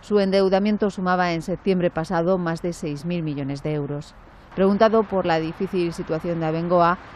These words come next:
el gobierno ha recordado que la participación pública a través del Instituto de Crédito Oficial es muy limitada y muy minoritaria.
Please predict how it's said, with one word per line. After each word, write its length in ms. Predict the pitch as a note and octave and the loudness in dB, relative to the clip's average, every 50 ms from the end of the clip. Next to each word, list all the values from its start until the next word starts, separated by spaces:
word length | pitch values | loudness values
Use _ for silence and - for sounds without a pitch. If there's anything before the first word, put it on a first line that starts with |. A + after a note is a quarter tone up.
| - - | -4 -2
el 100 | F3+ F3+ | 0 2
gobierno 400 | G3 G3+ A#3 A#3 A#3 B3 B3 A3+ | 4 4 4 4 4 4 2 2
ha 80 | G#3 | 0
recordado 580 | G#3 G#3 G3 - F3 D#3+ D#3+ E3 D#3+ E3+ G#3 G#3+ - | 0 -2 -2 -2 -4 -2 0 -2 0 0 -2 -2 -2
que 80 | G#3 | -4
la 140 | F3 D#3+ D#3 | -4 -4 -4
participación 720 | - D3+ - - C#3 - D#3 - D#3+ D3 - F3 E3 D#3 | -6 -8 -10 -10 -10 -10 -10 -8 -8 -6 -4 -4 -6 -6
pública 540 | - E3+ E3 D#3+ E3 F3+ F3+ - G#3 G3+ F#3+ | -4 -6 -4 -2 -2 -2 -2 0 0 2 2
a 60 | E3+ | 0
través 320 | D3+ E3 D3 C#3+ D#3+ E3 D#3 | -2 -4 -6 -6 -6 -6 -6
del 140 | - E3 D3+ | -6 -6 -6
Instituto 500 | D#3 D#3 D#3 - - E3 - G#3 G3+ G3+ | -6 -6 -8 -8 -8 -6 -6 -2 -2 0
de 160 | F#3+ E3 D3+ | 0 -2 -2
Crédito 440 | - F3 F3 E3+ E3+ E3 - E3+ E3+ | -4 -4 -4 -4 -4 -4 -4 -4 -4
Oficial 500 | E3 - G3 - F#3+ F3+ E3+ E3 E3 E3+ - - - - - - | -4 -4 -6 -4 -2 0 0 0 -2 -4 -10 -14 -16 -12 -8 -8
es 100 | F#3 G3 | -4 -2
muy 160 | G#3 A3 G#3+ | 0 0 0
limitada 540 | G#3 F#3 E3 D#3+ - D#3+ D3+ D3+ D#3+ E3 E3 | -2 -2 -4 -4 -4 -4 -2 -2 -2 -2 -2
y 80 | D#3 | -2
muy 220 | D3+ D3+ D#3 D#3 D3+ | -4 -4 -4 -4 -4
minoritaria. 760 | D3 C#3+ C#3+ D3 C#3+ C#3+ C#3 - E3 D#3 D3+ D3 C#3+ C#3+ | -4 -6 -6 -6 -6 -6 -4 -4 -2 -2 -2 -2 -4 -6